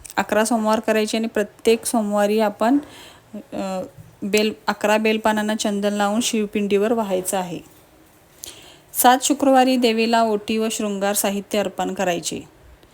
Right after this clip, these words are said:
एकवीस गुरुवारी गुरुस्थानी प्रसाद फळे द्यावीत. आपण, आपण ज्यांना मानतो, म्हणजे जर तुम्ही स्वामींच्या केंद्रात गेला तर तिथे जाऊन तुम्हाला प्रसाद, फळ असं काही पण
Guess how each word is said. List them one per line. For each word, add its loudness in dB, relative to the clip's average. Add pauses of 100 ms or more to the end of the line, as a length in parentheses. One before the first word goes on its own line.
(500)
एकवीस 0
गुरुवारी 4
गुरुस्थानी 0
प्रसाद 2 (420)
फळे 2
द्यावीत. 0 (420)
आपण, -4 (120)
आपण -2
ज्यांना 0
मानतो, -2
म्हणजे -2
जर 0
तुम्ही -2 (440)
स्वामींच्या 2
केंद्रात 0
गेला -2 (640)
तर 6 (120)
तिथे 0
जाऊन 0
तुम्हाला 0 (1160)
प्रसाद, 0
फळ 0
असं 2
काही -2
पण 4